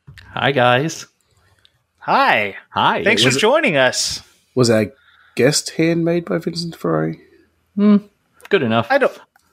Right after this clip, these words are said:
Speaker 1: I'll take it.
Speaker 2: Okay,
Speaker 1: I'll,
Speaker 2: you
Speaker 1: I'll
Speaker 2: want
Speaker 1: take
Speaker 2: me
Speaker 1: the
Speaker 2: to t-,
Speaker 1: plug. <laughs>
Speaker 2: you want me to, to, to restart, and we'll just start taking
Speaker 3: <laughs> No.
Speaker 2: one more from the top?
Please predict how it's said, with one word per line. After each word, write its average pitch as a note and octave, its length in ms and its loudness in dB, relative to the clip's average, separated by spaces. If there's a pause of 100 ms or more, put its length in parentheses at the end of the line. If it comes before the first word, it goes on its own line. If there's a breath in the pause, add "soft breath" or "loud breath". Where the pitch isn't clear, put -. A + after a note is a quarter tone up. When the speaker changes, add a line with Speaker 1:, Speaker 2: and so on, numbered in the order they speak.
(100)
Speaker 1:
I'll E3 120 0
take C#3+ 240 -2
it. D#3 100 -4
Speaker 2:
Okay, C#3+ 80 -2
Speaker 1:
I'll, E3 120 2
Speaker 2:
you D#3+ 80 -2
Speaker 1:
I'll F3+ 40 2
Speaker 2:
want G3 120 2
Speaker 1:
take G3 60 -4
Speaker 2:
me G3 160 2
Speaker 1:
the - 20 0
Speaker 2:
to D#3 580 0
t-, G#3+ 200 -2
Speaker 1:
plug. F3 140 -4
<laughs> - 0 -
Speaker 2:
you D#3+ 80 2
want G3+ 240 0
me G3 60 0
to, F3 140 2
to, E3 240 -6
to D3+ 440 0
restart, E3+ 640 -2 (420 loud breath)
and C#3 460 -2
we'll C4+ 300 0
just - 120 -2
start C4+ 300 0
taking E3 160 -2
Speaker 3:
<laughs> F3 120 0
No. F#3 100 0
Speaker 2:
one C4 140 0
more C4+ 220 0
from C4+ 140 -8
the C4 100 -2
top? D#3 500 -2